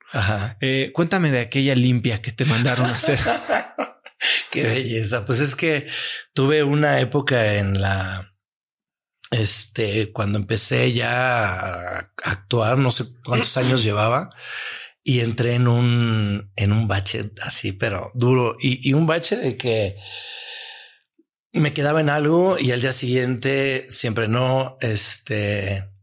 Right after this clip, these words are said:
Speaker 1: luego un proyecto me quedaba y se cancelaba el proyecto, pero eran, fue demasiado.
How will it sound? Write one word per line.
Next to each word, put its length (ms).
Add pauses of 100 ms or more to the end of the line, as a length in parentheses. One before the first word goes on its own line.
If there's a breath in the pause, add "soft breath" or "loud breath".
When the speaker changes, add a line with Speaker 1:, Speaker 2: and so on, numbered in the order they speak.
Speaker 1:
luego 520
un 120
proyecto 680
me 140
quedaba 540
y 60
se 100
cancelaba 360
el 80
proyecto, 460
pero 140
eran, 320
fue 180
demasiado. 880